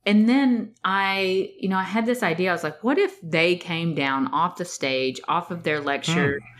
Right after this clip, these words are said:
Speaker 1: and then I could sit there and have a conversation with them, like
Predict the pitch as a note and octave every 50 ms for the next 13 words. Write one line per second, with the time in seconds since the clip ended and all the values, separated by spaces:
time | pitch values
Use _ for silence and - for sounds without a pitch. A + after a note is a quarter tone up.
0 | - - - _ _ - - - - E3 F3 F3 F#3 G3 G#3+ G#3 G#3 F3+ G3+ A#3
1 | A#3 B3+ A#3 - - - - G#3 G3+ G#3 - G3 F#3+ F#3 F3 E3+ E3 D#3+ E3 F#3
2 | F#3 F#3+ F#3+ F#3+ F#3 F3+ F3 - E3+ E3+ - F3+ F3 F3 E3+ E3 - E3+ E3 D#3+
3 | - E3+ D#3 D3+ D3+ D3+ D3+ - - D3+ D3 D3 D3+ D3+ - - - D#3 D#3+ D#3
4 | D#3 - -